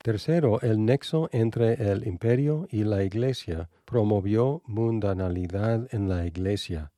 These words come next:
y el monacato quiso escaparse de esa mundanalidad.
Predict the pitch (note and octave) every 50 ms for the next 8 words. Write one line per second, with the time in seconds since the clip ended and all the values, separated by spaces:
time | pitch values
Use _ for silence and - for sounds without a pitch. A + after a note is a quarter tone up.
0 | _ _ _ - A#2 A2 G#2+ G2 G2 G2+ G2 G2 G2 F2+ F2 F2 - B2+ B2+ B2
1 | - D3 C3+ C3 C3+ - - A#2 A2+ - - A#2 - - A2+ G2+ - - - F#2
2 | - - B2+ C3+ C3+ - - - F#2 F#2 F2 F#2 F2+ F#2 G#2 G#2+ - - - G#2
3 | G2+ G2+ G2+ G2+ G2+ G2 G2 F#2+ F#2 F#2+ F#2 F2 F2 F#2 F#2 F2 F#2 F#2 F#2 F2